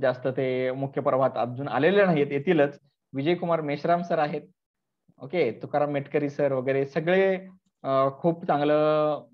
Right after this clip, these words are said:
मला त्यांनी सहकार्य केलेलं आहे. मी सगळ्यांची नावं ध्यानात ठेवलेली आहेत. या ग्रुपमधल्या सगळ्यांची नावं सेव्ह आहेत माझ्या मोबाईलमध्ये, त्यामुळे त्यांचे स्टेटस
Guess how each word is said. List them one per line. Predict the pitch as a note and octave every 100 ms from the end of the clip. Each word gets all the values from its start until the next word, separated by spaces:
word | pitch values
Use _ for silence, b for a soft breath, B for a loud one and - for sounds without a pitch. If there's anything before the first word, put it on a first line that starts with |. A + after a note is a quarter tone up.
| -
मला | C#3 C#3
त्यांनी | C#3+ D3 C#3+
सहकार्य | D#3 C#3 D3 C#3+
केलेलं | D3 C#3+
आहे. | C#3+
मी | C#3+
सगळ्यांची | D3+ C#3 D3
नावं | D3 C#3 C3+
ध्यानात | C#3 C#3+
ठेवलेली | D#3 C#3+ C#3+
आहेत. | D3 _ _ _ _ C#3
या | E3 A3
ग्रुपमधल्या | G#3 A3+ A3 F#3+ F3+
सगळ्यांची | F#3 F3+ E3+ G#3
नावं | G3+ F#3+
सेव्ह | F#3+ F#3+ D3+
आहेत | C3
माझ्या | B2+ A#2
मोबाईलमध्ये, | A2+ G#2+ G2+ F#2+ F2 - _ _
त्यामुळे | - D3 D#3+
त्यांचे | D#3+ D#3 F#3
स्टेटस | F#3 F3+ F3+ F3+